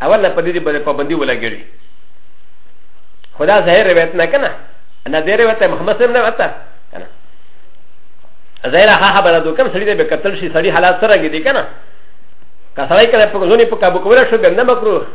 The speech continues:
او که ډېر وسره وي، بیا دغه مکروه ده. ولو دخل حلقه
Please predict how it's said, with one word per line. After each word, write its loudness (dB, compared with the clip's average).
او -2
که 2
ډېر 6
وسره 2
وي، 6
بیا 2
دغه 0
مکروه -2
ده. 0
ولو 4
دخل 2
حلقه 2